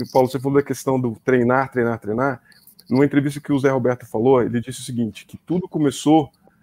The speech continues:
esse boom, da, a, fora o que o Bernardinho já tinha feito, mas a forma de estruturar toda a seleção brasileira foi tudo depois de dois mil e quatro,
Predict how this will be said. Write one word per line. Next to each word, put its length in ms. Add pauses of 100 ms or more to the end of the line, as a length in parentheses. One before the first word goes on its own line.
esse 260
boom, 480
da, 300
a, 340
fora 240
o 40
que 100
o 20
Bernardinho 440
já 100
tinha 200
feito, 500 (200)
mas 160
a 60
forma 380
de 100
estruturar 460
toda 120
a 40
seleção 340
brasileira 480 (260)
foi 80
tudo 140
depois 240
de 60
dois 140
mil 120
e 20
quatro, 460